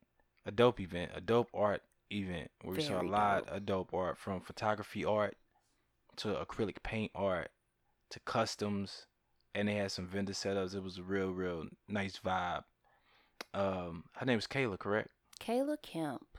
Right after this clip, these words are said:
Speaker 1: Yeah, a-, ain't it, like, Chaotic C or
Speaker 2: Chaotic
Speaker 1: underscore C?
Speaker 2: Yeah, I
Speaker 1: Cha-,
Speaker 2: believe so.
Speaker 1: Chaotic
Speaker 2: On Insta-
Speaker 1: underscore C on Instagram.
Speaker 2: Yeah, she curated the studio.
Speaker 1: Yeah, and it was, it was a dope vibe, man. Like, it was nice.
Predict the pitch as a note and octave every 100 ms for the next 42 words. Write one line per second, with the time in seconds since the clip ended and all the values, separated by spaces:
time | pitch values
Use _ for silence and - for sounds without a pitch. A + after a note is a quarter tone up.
0 | - - - - G#2 F#2+ D2+ - - G2+
1 | G#2+ A#2 A2+ G#2 F#2+ - A2 A2 G2+ -
2 | - B2 B2+ B2 G3+ G3 F#3 F#3+ G3 G3+
3 | _ - - - G#2+ - - G2+ - A#2
4 | A#2 A3 F#3+ - - - - - F3+ -
5 | D3 C#3+ - C#3 - G#2+ G2+ G#2 G#2 G#2
6 | G#2+ - G#2 G#2 - A2 G#2+ F#2+ G#2 -
7 | G#2 G#2 G#2 G#2 D#3+ D#3+ - - E3+ -
8 | - G3+ G#3 F#3 D3+ D3+ D#3 D#3 _ _
9 | - D#3 D3 D3+ C#3+ - - E3+ D3+ -
10 | - G1+ G1+ - - - G#2 F#2 E2 -
11 | - F#2+ G#2 G#2+ A2+ - A#2+ B2 B2+ A#2+
12 | C3 A2+ A#2 A#2+ A2+ F#2+ D2+ G#2 G#2+ G2+
13 | G2 F#2 E2+ _ _ _ _ _ _ _
14 | _ _ _ A#2+ C3 A#2 A#2+ A#2